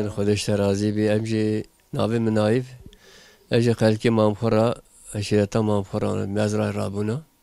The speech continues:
Speaker 1: Belê.
Speaker 2: Eva sihu heft salê me ye, em jî mezrayê hatine vê memleketê. Jiyan çawa bî jîtin derbazê bît, belê hema neşiba memleketê me.
Speaker 1: Belê, rast e.
Speaker 2: Ee, berê em gundekê gonî Suhur Paşa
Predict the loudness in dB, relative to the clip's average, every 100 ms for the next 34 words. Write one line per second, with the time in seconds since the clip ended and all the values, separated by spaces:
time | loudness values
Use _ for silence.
0 | _ -20 -20 -20 -20 -20 -20 -20 -20 -20
1 | _ -16 -8 -4 -2 0 0 -2 -2 0
2 | -2 -2 -6 -4 -2 2 2 2 2 0
3 | -2 -2 -2 -2 0 0 0 -2 -4 -2
4 | -2 -2 -4 -2 -4 -4 -6 -6 -4 -2
5 | -2 -4 _ -20 -20 -20 -20 -20 _ -4
6 | 0 4 6 4 4 4 6 4 2 -2
7 | -2 -4 -2 -2 -2 0 0 2 2 2
8 | 2 2 0 0 0 0 2 2 0 -2
9 | -4 -4 -4 -6 -8 -10 -12 -12 -14 -16
10 | -20 -20 -20 -20 -20 -20 -20 -20 _ _
11 | _ _ -8 -4 -2 -2 0 2 4 4
12 | 2 -2 -8 -18 -20 -20 -16 -10 -8 -2
13 | 0 0 0 0 -2 -2 -6 -6 -8 -8
14 | -8 -4 -2 -2 0 -2